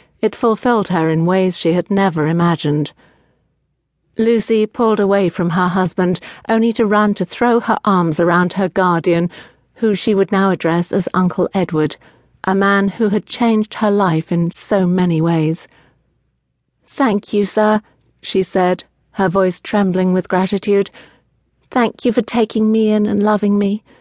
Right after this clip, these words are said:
Thank you for teaching me. Thank you for finding Lucas for me. Thank you for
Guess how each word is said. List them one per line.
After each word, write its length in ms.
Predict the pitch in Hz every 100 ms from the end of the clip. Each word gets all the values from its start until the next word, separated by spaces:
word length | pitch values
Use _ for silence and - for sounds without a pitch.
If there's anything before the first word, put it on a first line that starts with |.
| _ _ _
Thank 300 | - 247 233
you 40 | 254
for 120 | 247
teaching 580 | 226 - 262 247 208 185
me. 240 | 175 190 - _ _ _ _ _ _
Thank 440 | - 208 - -
you 80 | 196
for 120 | 214
finding 440 | 190 202 202 196 185
Lucas 480 | 185 208 - 175 -
for 240 | - 175
me. 280 | 175 180 190 - - _ _ _ _
Thank 340 | - 277 233 -
you 60 |
for 120 | 262